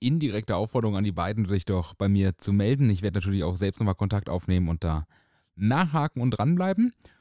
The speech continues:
Und wir wollen natürlich eure Fragen unbedingt mit einbinden. Ich habe das vorhin schon mal gesagt,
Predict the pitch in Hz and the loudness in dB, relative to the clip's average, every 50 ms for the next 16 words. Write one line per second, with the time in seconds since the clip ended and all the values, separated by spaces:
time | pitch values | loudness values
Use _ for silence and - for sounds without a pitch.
0 | _ _ _ _ _ _ _ - 190 226 233 - - 147 - - 127 135 147 135 | _ _ _ _ _ _ _ 4 6 6 6 4 0 -6 -10 -6 -2 0 0 2
1 | 131 143 151 160 170 170 170 160 151 147 - - 147 147 143 - - - - 117 | 2 2 4 4 4 4 2 2 2 0 -2 -2 -2 -4 -4 -4 -6 -6 -4 -2
2 | 147 151 139 131 - - - 107 113 131 127 110 98 120 113 110 101 113 98 - | 0 0 0 -2 -4 -6 -6 -4 -4 -4 -4 -4 -2 -2 -2 -2 -2 -4 -6 -6
3 | - 85 90 98 104 87 90 92 95 87 - 76 90 87 87 - 113 120 120 120 | -6 -4 -2 -2 -2 -2 -2 -2 -2 -2 -4 -8 -12 -12 -10 -6 -6 -4 -4 -4
4 | 113 120 - - 120 113 131 156 156 - 147 143 135 127 120 110 113 107 113 113 | -6 -6 -4 -2 0 0 0 0 -2 -2 0 2 2 2 0 0 -2 -2 -2 -2
5 | 113 - | -4 -4